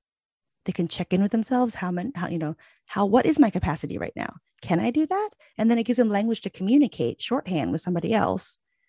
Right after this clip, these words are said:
"Oh, I don't have the spoons for that right now." And a-, another person understands without having to come up with a particular reason or an, or, or an excuse, or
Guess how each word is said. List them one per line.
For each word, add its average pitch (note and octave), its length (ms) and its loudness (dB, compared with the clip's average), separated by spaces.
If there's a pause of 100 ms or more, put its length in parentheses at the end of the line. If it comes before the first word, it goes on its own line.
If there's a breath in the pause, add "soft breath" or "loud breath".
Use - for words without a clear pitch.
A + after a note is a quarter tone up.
(340)
"Oh, G#3 140 4
I G#3 100 6
don't G3 120 4
have F3 100 0
the E3 80 -2
spoons E3+ 240 -2
for C#3+ 80 -6
that D#3 160 -2
right - 140 -6
now." - 180 -6 (1800)
And - 120 2
a-, - 100 4
another F3 200 4
person - 240 -2
understands E3+ 560 -2
without E3+ 200 4
having F3 280 0
to E3 80 -6
come E3+ 160 -4
up - 80 -6
with B2+ 120 -8
a - 80 -10 (120)
particular - 520 -4
reason C#4 440 4
or G3+ 100 0
an, - 180 -6 (100)
or, D3 160 -6 (140)
or E3+ 180 0
an D#3 80 -2
excuse, C#4+ 500 4 (280 loud breath)
or C4 320 4